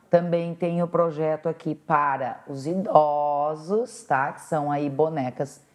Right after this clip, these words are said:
é, diferenciadas, tá? Então, é, todo esse trabalho precisa, óbvio, de recursos, né?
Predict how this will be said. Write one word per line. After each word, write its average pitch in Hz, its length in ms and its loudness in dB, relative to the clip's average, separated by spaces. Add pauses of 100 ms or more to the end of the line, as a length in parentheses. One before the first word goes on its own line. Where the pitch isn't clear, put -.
(260)
é, 151 380 0
diferenciadas, 170 1300 -2
tá? 151 500 -2 (260)
Então, 185 720 2 (640)
é, 160 840 0 (180)
todo 202 280 2
esse 214 240 -2
trabalho 170 640 0
precisa, 165 760 -2
óbvio, 147 480 0
de 147 180 -2
recursos, 156 680 -2
né? 156 300 0